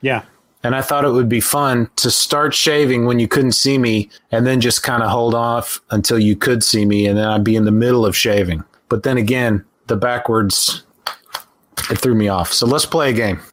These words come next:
Speaker 2: May the force be with you both. Thank you, Kevin.
Speaker 1: Does that mean you're leaving, Kevin?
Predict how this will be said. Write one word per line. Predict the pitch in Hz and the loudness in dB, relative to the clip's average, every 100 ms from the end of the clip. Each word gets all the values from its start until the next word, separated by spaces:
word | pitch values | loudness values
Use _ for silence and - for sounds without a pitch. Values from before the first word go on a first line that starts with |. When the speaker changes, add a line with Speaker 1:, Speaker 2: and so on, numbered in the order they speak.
| _ | _
Speaker 2:
May | 120 | 0
the | 120 110 | 0 0
force | - 127 135 - | -2 0 0 -2
be | 120 | 0
with | 117 117 | 2 2
you | 113 | 2
both. | 107 98 - | 2 0 -2
Thank | 123 117 | -4 -2
you, | 110 | -2
Kevin. | - 107 131 - _ _ - | 0 0 -2 -4 _ _ -6
Speaker 1:
Does | 139 | -2
that | 180 214 | 0 2
mean | 240 | 2
you're | 214 190 | 2 2
leaving, | 170 208 220 220 | 2 0 2 0
Kevin? | - 214 220 226 | 2 2 2 2